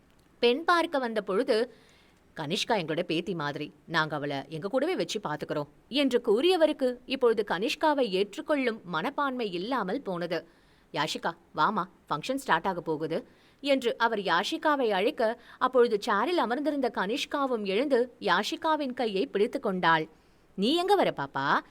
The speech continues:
சின்ன பசங்க எல்லாம் இப்ப வரக்கூடாது, நீ இங்கே இரு," என்று கனிஷ்காவை அந்த ரூமிலேயே இருக்க சொல்லிவிட்டு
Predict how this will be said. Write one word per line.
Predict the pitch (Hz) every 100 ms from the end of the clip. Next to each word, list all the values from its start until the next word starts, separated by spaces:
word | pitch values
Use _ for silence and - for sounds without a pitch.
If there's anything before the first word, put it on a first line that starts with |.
| _
சின்ன | - 190 240
பசங்க | 214 - 165
எல்லாம் | 147 233
இப்ப | -
வரக்கூடாது, | 170 170 175 151 147 -
நீ | 196 226
இங்கே | 156 160 247
இரு," | 208 147 175 370 - _ _ -
என்று | 277 262 214
கனிஷ்காவை | 202 220 339 - 311 269 247
அந்த | - 214
ரூமிலேயே | 185 214 285 285 277 254
இருக்க | 202 202 277
சொல்லிவிட்டு | 381 320 269 240 214 220 208